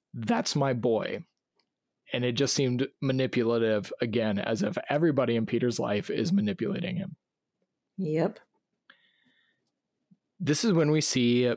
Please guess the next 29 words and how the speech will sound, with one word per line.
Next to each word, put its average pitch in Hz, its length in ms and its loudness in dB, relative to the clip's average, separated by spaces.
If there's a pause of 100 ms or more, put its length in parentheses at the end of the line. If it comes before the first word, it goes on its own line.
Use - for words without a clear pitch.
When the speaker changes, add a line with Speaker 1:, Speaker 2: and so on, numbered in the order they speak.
Speaker 1:
Peter's 196 400 0
wife 135 380 2
and 135 180 2
Leah. 151 160 2 (120)
I 208 100 2
don't 247 200 2
know 170 180 2
Peter's 175 460 0
wife's 156 320 0
name. 131 280 -2 (2750)
Like, 98 220 -2
I've 160 160 0
tried 202 180 2
to 165 60 4
make 156 140 2
note 143 200 4
of 131 120 2
everybody's 139 480 4
names, 123 400 2 (100)
and 120 160 -2
for 123 100 0
some 143 220 2
reason, 151 240 2
I 110 120 0
keep 156 440 0
missing 127 500 2
her 131 440 0
name. 117 500 0 (140)
It, - 160 -2